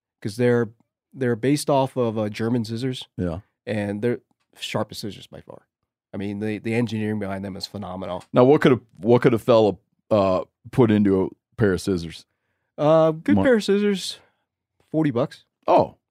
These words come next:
Speaker 1: Yeah,
Speaker 2: I
Speaker 1: it's
Speaker 2: thought you
Speaker 1: not
Speaker 2: were gonna
Speaker 1: bad.
Speaker 2: say something crazy.
Speaker 1: No, it's
Speaker 2: Oh,
Speaker 1: forty
Speaker 2: okay.
Speaker 1: bucks.
Speaker 2: Okay.
Speaker 1: You, you could put more money into a vise.
Speaker 2: I'm a
Speaker 1: where
Speaker 2: scissors, like, a scissors enthusiast.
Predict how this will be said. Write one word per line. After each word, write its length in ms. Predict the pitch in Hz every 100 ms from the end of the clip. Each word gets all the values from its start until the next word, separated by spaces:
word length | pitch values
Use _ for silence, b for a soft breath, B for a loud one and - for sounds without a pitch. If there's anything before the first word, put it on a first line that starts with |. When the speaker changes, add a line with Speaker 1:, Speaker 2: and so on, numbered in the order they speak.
| -
Speaker 1:
Yeah, 80 | 120
Speaker 2:
I 40 |
Speaker 1:
it's 40 | 196
Speaker 2:
thought 60 |
you 40 | 175
Speaker 1:
not 20 |
Speaker 2:
were 60 | 147
gonna 80 |
Speaker 1:
bad. 60 | 135
Speaker 2:
say 120 | 156
something 280 | 127 123 98
crazy. 400 | 98 101 87 85 -
Speaker 1:
No, 200 | 135 104
it's 80 | 202
Speaker 2:
Oh, 80 |
Speaker 1:
forty 140 | 139 147
Speaker 2:
okay. 80 | 104
Speaker 1:
bucks. 220 | - -
Speaker 2:
Okay. 240 | 127 113 175
Speaker 1:
You, 80 |
you 180 | 208 160
could 120 | 208 185
put 100 | 165
more 160 | 165
money 240 | 139 156 135
into 220 | 110 107
a 40 |
vise. 380 | 98 117 101 101
Speaker 2:
I'm 80 | -
a 40 | 214
Speaker 1:
where 80 | 180
Speaker 2:
scissors, 480 | - 185 147 131 117
like, 220 | 117 104
a 260 | 104 92 92
scissors 360 | 139 117 95
enthusiast. 600 | 95 107 107 87 64 -